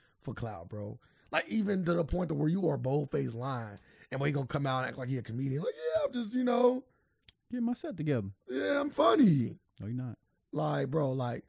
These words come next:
Speaker 1: motherfuckers, my, like, motherfuckers really was believing, like, D L was out here getting checked for real. And that shit was wild to me, 'cause I'm thinking, like, "Damn, Kanye got motherfuckers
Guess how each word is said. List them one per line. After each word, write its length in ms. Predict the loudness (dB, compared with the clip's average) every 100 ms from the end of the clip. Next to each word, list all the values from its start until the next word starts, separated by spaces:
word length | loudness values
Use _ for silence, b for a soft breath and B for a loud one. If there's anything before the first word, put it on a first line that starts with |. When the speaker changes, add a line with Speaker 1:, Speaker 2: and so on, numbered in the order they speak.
| _ _ _ _ _ _ _ 0
Speaker 1:
motherfuckers, 640 | 2 4 4 4 2 2
my, 200 | 2 0 0 -4
like, 260 | 2 2 4
motherfuckers 560 | 4 4 4 4 4
really 160 | 4 4
was 160 | 4
believing, 420 | 2 4 4 4 0
like, 220 | -2 -6 -10 b b b 2
D 180 | 6
L 100 | 8 6
was 80 |
out 80 | 4
here 100 | 2 2
getting 260 | 0 -2
checked 340 | -4 -4 -6 -10
for 100 | -8
real. 360 | -4 -4 -6 _ _ _ _ _ _ _ _ _ _ _ _ _ -4
And 80 | 2
that 140 | 2
shit 120 | 4
was 140 | 2 2
wild 380 | 6 6 6 2
to 80 |
me, 100 | -6
'cause 100 | -4 -4
I'm 40 |
thinking, 140 | -2 -2
like, 140 | -4
"Damn, 200 | -4 -4
Kanye 320 | -4 -4 -2
got 140 | -4 -6
motherfuckers 400 | -6 -6 -6